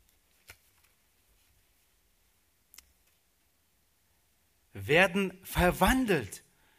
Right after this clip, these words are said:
in dasselbe Bild, von Herrlichkeit zu Herrlichkeit, nämlich vom Geist des Herrn.“ Werden verwandelt in dasselbe Bild, von Herrlichkeit zu Herrlichkeit.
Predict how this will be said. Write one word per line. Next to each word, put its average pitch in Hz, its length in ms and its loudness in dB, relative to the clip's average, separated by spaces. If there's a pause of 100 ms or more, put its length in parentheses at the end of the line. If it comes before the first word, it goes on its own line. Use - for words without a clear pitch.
(420)
in 131 180 -8
dasselbe 135 600 -4
Bild, 120 480 -6 (640)
von 131 240 -6
Herrlichkeit 180 680 -4
zu 185 120 -8
Herrlichkeit, 127 640 -8 (500)
nämlich 160 680 -2 (320)
vom 131 280 -4
Geist 135 480 -8 (340)
des 139 200 -10
Herrn.“ 143 280 -16 (2500)
Werden 143 400 -6
verwandelt 139 800 -8 (320)
in 143 140 -6
dasselbe 165 540 2
Bild, 139 440 -2 (240)
von 131 300 -6
Herrlichkeit 143 680 -6
zu 147 100 -14
Herrlichkeit. 143 600 -16